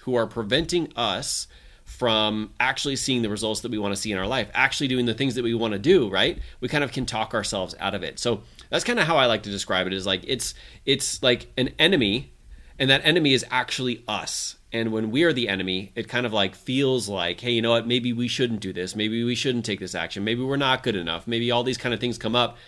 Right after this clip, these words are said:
that basically, like, play to our head voice, which, you know, you and I know a little bit about that. Maybe we can talk a little bit about that.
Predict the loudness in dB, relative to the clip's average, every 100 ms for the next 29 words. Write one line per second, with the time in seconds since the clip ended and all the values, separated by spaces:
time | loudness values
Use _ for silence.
0 | -20 -20 -14 -2 -2 4 4 4 0 0
1 | 2 2 0 0 2 2 0 0 -2 -2
2 | -6 -8 -8 -8 -8 -6 -6 -10 -8 -2
3 | 0 0 -2 -2 -4 -4 -4 -6 -4 -6
4 | -4 -6 -6 -6 -6 -6 -6 -6 -6 -6
5 | -6 -4 -6